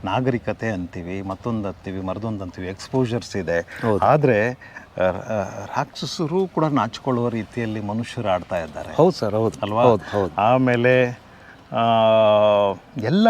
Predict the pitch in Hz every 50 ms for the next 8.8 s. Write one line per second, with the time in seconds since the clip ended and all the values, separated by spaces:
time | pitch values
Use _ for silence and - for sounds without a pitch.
0 | 220 220 214 202 196 180 - 180 170 160 160 151 156 147 143 131 - 139 - -
1 | 151 143 131 - - 123 139 156 156 160 151 139 127 123 123 131 139 117 117 117
2 | 123 143 185 226 220 208 190 - - - 110 87 80 76 76 80 78 78 - -
3 | - - 78 - - - - - - - - _ - - - - - 82 82 78
4 | - - - - - - 131 160 185 202 202 170 147 - 110 117 160 185 190 185
5 | 165 180 151 160 170 185 151 113 117 139 147 - - - - - - - 101 123
6 | 135 156 180 180 170 170 160 151 - - - - - - - - - - - 123
7 | 123 120 113 90 120 151 190 214 214 214 208 - _ 202 185 147 127 135 151 170
8 | 175 - - - _ _ _ _ _ - - - - - 90 73